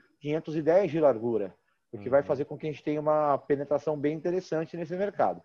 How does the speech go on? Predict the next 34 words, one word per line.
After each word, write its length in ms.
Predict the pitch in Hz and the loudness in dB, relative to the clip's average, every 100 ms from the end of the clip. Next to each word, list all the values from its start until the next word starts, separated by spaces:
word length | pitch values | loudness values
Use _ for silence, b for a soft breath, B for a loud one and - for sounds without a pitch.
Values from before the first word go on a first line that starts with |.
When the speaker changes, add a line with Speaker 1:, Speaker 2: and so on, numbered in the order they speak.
| b - | b -16
Speaker 2:
Legal. 240 | 78 76 | -12 0
Speaker 1:
Nós 120 | 143 | 2
sempre 200 | 220 240 | 2 -2
tivemos 380 | - 190 170 135 | 2 4 4 4
velocidade 680 | 170 165 - 127 165 202 - | 2 2 0 4 6 6 -2
e 40 | |
custo 400 | - 185 190 220 | -4 -4 -4 -6
pra 120 | 190 | -4
esse 140 | 196 196 | -4 -2
mercado. 520 | 208 202 131 98 107 | -4 2 2 2 -4
O 40 | |
que 120 | 104 160 | -4 -4
a 60 | |
gente 220 | 165 175 | -4 -6
não 160 | 170 131 | -6 -6
tinha 460 | - 190 190 104 - _ _ | -6 -4 -4 -6 -8 _ _
é 60 | 113 | -8
formato. 560 | - 185 175 156 - - _ _ _ _ _ _ _ 135 | 4 4 6 2 0 -16 _ _ _ _ _ _ _ 6
E 120 | 147 | 8
agora 360 | 147 139 143 | 10 10 8
a 20 | 151 | 6
gente 100 | - | -4
tem 120 | 160 | -2
formato. 580 | 190 185 170 110 - - b b - | 0 2 0 -2 -6 -16 b b 4
E 100 | 160 | 8
é 60 | |
uma 120 | 185 190 | 8 8
máquina 300 | 202 214 214 | 2 0 -2
muito 400 | 185 202 247 208 | 2 0 0 -2
interessante, 560 | 190 156 151 160 175 | 0 0 0 -2 -2
é 60 | 170 | -2
uma 80 | 156 | 0
máquina 320 | 156 160 139 | 0 0 0
híbrida, 560 | 135 160 180 165 180 | 2 2 0 2 -2